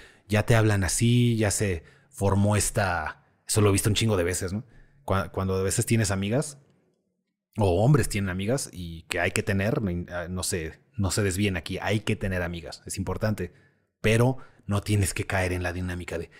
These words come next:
"Chismecito, amiga, cuéntame un chismecito", y tú, "Ah, vamos a jugar a que también soy tu amiga". Muy bien, ya va, ya valiste verga. Está muy bien tu amistad y está muy padre, pero ya no eres atractivo.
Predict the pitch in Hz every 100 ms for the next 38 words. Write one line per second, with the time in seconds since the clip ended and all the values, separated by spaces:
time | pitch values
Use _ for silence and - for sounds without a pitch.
0 | - - _ - 175 180 240 220 151 120
1 | 104 113 202 208 220 143 131 107 123 87
2 | 82 113 135 151 208 208 180 160 160 202
3 | 139 147 147 151 117 113 123 135 120 110
4 | 95 95 107 131 131 113 - - _ 113
5 | 113 120 120 117 117 - 101 90 - _
6 | _ _ _ _ _ _ _ _ - 120
7 | 147 143 147 151 135 120 - 139 156 147
8 | 131 135 127 117 92 85 _ _ _ 85
9 | 90 90 98 104 104 110 95 - 95 67